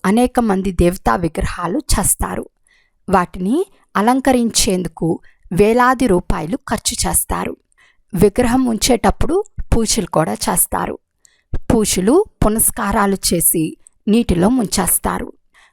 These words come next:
బొమ్మల పూజలకు ఎంతో ఖర్చు చేస్తారు. వారికేమీ లభించదు.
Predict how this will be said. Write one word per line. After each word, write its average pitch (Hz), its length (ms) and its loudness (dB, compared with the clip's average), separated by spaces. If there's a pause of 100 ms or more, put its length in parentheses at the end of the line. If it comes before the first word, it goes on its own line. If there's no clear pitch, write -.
(200)
బొమ్మల 220 400 0
పూజలకు 185 760 0 (140)
ఎంతో 196 260 0
ఖర్చు - 460 -2
చేస్తారు. 185 500 -4 (460)
వారికేమీ 247 480 2
లభించదు. 180 640 -2